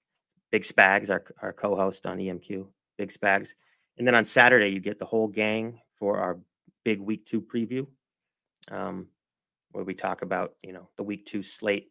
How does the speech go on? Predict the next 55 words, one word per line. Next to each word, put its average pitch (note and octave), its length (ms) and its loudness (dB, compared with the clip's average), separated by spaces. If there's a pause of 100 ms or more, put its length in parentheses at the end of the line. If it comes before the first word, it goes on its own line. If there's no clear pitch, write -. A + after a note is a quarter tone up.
(160)
the - 80 -20
Sunday G2+ 360 -6
slate - 420 -6
and - 80 -20
stuff. G2 240 -10 (140)
And A#2 120 0
there's A#2 140 2
also B2+ 240 4
a A#2 60 4
gambling G2+ 340 -2
show G2 240 -2
on F#2 100 -4
Sunday G2 280 -6
morning F#2 260 -6
called F#2 200 -8
the G2 60 -10
Sunday F#2+ 300 -10
Slate F#2 420 -14
as - 120 -20
well. - 200 -20 (600)
Um, F2+ 300 -8
so A2+ 160 -6
lots C3+ 360 0
of - 100 -10 (260)
big B2 220 -2
things A#2 240 -2
happening G#2 380 0
in G#2+ 80 -10
the G2+ 80 -8
E - 20 -4
M F#2+ 80 -6
Q G#2 200 -10
brand, F#2+ 280 -4
lots G2 280 -4
of - 80 -18
things G2 240 -12
to F#2+ 80 -18
look F#2+ 180 -16
forward G2 420 -8
to. F#2+ 280 -12 (1300)
You C#3+ 80 6
know, D3+ 80 8
I'm C#3 220 6
worried D3 300 8
I B2 100 -2
didn't B2 260 -6
go C3 140 -4
through C#3+ 220 -4
my B2 160 -4
whole A#2+ 260 -2
sheet C3+ 360 -8
here B2+ 300 -8
properly, A#2 680 0
but, G#2+ 280 -10
uh, G2+ 260 -10